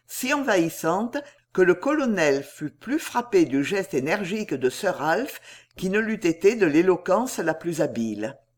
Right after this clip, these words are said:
Monsieur Brown avait sans doute plus d'un moyen de se mettre sur la voie.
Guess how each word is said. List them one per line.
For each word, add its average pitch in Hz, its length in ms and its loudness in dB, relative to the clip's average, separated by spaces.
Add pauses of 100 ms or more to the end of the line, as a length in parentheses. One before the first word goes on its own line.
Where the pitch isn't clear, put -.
(1160)
Monsieur 208 300 2
Brown 165 520 0 (200)
avait 165 220 2
sans 214 240 0
doute 226 340 -2
plus 247 220 -6
d'un 262 140 0
moyen 190 440 4
de 208 120 0
se 180 140 -4
mettre 185 360 -2
sur 160 200 -8
la 143 120 -2
voie. 110 500 -4